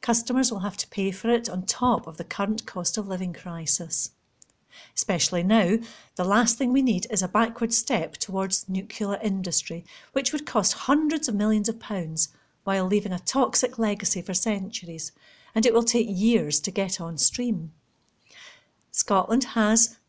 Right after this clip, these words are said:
amazing potential in clean, renewable energy, but it requires the political will to meet that.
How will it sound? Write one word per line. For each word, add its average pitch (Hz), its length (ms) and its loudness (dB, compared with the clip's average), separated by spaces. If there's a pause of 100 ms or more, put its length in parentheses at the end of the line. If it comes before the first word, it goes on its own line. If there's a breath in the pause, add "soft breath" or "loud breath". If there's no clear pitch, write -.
(100)
amazing 277 580 4
potential 180 600 -4
in 190 180 -2
clean, 262 580 0
renewable 208 640 2
energy, 208 500 0 (320)
but - 140 -2
it 269 140 4
requires 302 420 2
the 262 80 0
political 233 640 2
will 202 280 2
to - 160 -2
meet 233 320 2
that. 175 400 -4